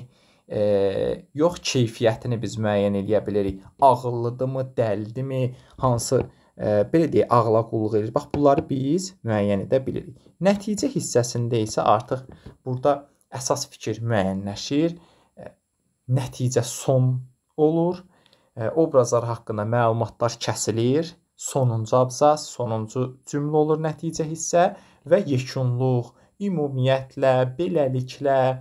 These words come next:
ümumiləşdirmə bildirən modal sözlərdən, ara sözlərdən istifadə olunur. Bax, bu da belə getdi.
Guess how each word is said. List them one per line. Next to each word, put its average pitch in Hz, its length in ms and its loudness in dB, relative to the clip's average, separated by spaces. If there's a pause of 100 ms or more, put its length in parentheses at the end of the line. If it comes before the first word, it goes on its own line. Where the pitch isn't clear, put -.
(420)
ümumiləşdirmə 170 880 -2
bildirən 135 520 2
modal 127 400 2
sözlərdən, 120 680 0
ara 135 200 2
sözlərdən 127 800 -2
istifadə 120 800 0 (300)
olunur. 117 1000 0 (420)
Bax, - 280 -10
bu 165 100 -8
da 131 140 2
belə 110 240 0
getdi. 143 520 2